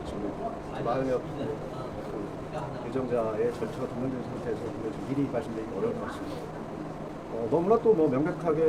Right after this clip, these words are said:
이루어진 불법 행위들이기 때문에 그 전에도, 어, 좀 인지하고 계셨던 부분이고, 이제 증거로 또 수사로 좀 확인이 돼가는 과정이라고 생각하면 될 것 같습니다.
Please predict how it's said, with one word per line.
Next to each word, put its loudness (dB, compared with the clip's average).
이루어진 4
불법 4
행위들이기 -2
때문에 -2
그 2
전에도, 2
어, -4
좀 -2
인지하고 -2
계셨던 2
부분이고, 0
이제 2
증거로 4
또 -2
수사로 -2
좀 0
확인이 0
돼가는 2
과정이라고 -2
생각하면 -4
될 -4
것 -2
같습니다. -6